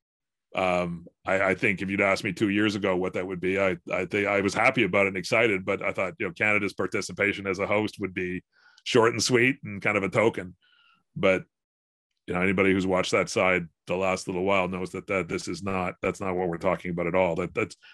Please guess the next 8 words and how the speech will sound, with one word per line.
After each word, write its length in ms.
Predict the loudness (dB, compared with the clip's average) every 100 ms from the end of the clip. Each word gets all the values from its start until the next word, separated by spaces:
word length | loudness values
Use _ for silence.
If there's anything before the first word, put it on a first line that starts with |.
| 0
that's, 320 | 0 0 -2
that's 180 | 0 0
a 60 |
culture 340 | 2 2 2 -2
changer, 320 | -4 -6 -14 -4
sports-wise. 580 | 0 0 0 -6 -6 0
That 180 | 2 2 _ _ -2
absolutely. 680 | 0 0 0 0 0 -4 -14